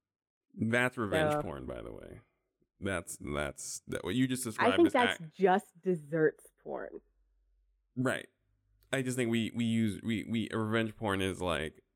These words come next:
Speaker 1: posting up illicit pictures of your ex-wife because she's your ex-wife to get her back. That's what revenge porn is, and it's terrible. But actual
Speaker 2: Yeah.
Speaker 1: revenge porn is taking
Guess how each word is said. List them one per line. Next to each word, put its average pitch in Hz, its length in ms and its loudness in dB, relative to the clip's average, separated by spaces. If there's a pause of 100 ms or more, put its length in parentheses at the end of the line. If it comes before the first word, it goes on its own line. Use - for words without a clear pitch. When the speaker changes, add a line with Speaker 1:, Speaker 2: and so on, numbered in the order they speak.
Speaker 1:
posting 104 380 2
up 92 160 2
illicit 98 380 -2
pictures 98 280 -8
of 87 140 -4
your 87 120 -4
ex-wife 87 460 -4 (100)
because - 260 -10
she's 87 180 -6
your 90 140 -4
ex-wife 80 580 -4 (100)
to 113 80 -8
get 98 180 -2
her 87 80 -4
back. 82 300 -4 (340)
That's 95 240 -2 (140)
what 101 200 0 (120)
revenge 92 360 -6
porn 92 220 -4
is, 87 140 -4
and 73 160 -10
it's - 120 -20 (100)
terrible. 101 380 -2 (600)
But - 120 -4
actual 147 380 2
Speaker 2:
Yeah. 117 80 4
Speaker 1:
revenge 101 300 0
porn 82 300 -8
is 113 100 -12
taking 92 320 -6